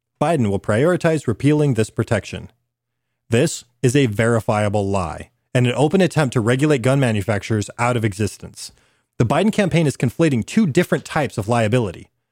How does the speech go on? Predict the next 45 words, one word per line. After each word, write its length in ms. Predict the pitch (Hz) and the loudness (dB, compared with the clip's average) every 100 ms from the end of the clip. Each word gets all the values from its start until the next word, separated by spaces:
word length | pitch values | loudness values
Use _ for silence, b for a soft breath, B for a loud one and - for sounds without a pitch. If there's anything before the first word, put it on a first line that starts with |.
| _ _ 156 | _ _ -2
It's 140 | 147 | 0
a 60 | 165 | 0
clever 320 | 208 214 147 | 2 2 2
deception. 560 | - 147 - 87 85 _ _ _ _ _ - | 2 0 0 -8 -16 _ _ _ _ _ 0
If 140 | 147 | 4
your 120 | 202 | 4
laundry 280 | 180 156 131 | 4 2 0
detergent 460 | 113 123 113 113 107 | -2 0 0 0 0
manufacturer 600 | 131 135 127 110 - 101 | 0 2 0 -2 -2 -2
makes 220 | 104 - | 0 -2
a 60 | |
chemistry 420 | - 175 170 - 117 | -2 0 0 0 0
mistake 420 | 107 - 104 101 | 0 0 -2 2
and 80 | 107 | 0
you 80 | |
start 240 | 131 151 117 | 2 0 0
getting 200 | 123 95 | 0 0
boils 400 | 110 120 131 - | 0 2 0 0
from 120 | 120 | -2
your 120 | 104 | -2
clothes, 480 | - 110 135 151 - _ _ _ _ | 0 0 0 -2 -10 _ _ _ _
they 140 | 110 151 | -2 2
can 140 | 175 | 2
be 100 | 165 | 2
held 220 | 127 131 | 2 2
legally 320 | 117 120 120 117 | 2 2 2 2
responsible. 760 | 104 - 120 117 87 87 - _ _ _ _ - | 0 0 0 0 -6 -14 -16 _ _ _ _ -2
If 140 | 127 | 2
a 80 | 120 | 2
gun 200 | 135 190 | 2 2
manufacturer 640 | 135 120 113 101 - 104 | 2 2 0 -2 -2 -2
makes 220 | 104 113 107 | 0 0 0
a 40 | |
manufacturing 600 | 107 107 127 123 - 139 | 0 0 0 -2 0 2
mistake 380 | 131 - 139 135 | 0 0 -2 0
that 140 | 113 | -4
causes 400 | - 120 117 104 | -2 0 0 0
you 100 | 113 | 0
injury, 380 | 127 139 165 160 _ _ _ 110 | 2 2 -2 -4 _ _ _ -2
they 240 | 107 110 | 0 2
can 140 | 143 | 2
be 140 | 147 120 | 2 2
held 260 | 104 101 | 0 0
legally 340 | 104 95 95 90 | -2 -4 -2 -2
responsible. 720 | 98 - 139 131 95 90 | -2 0 0 0 -6 -10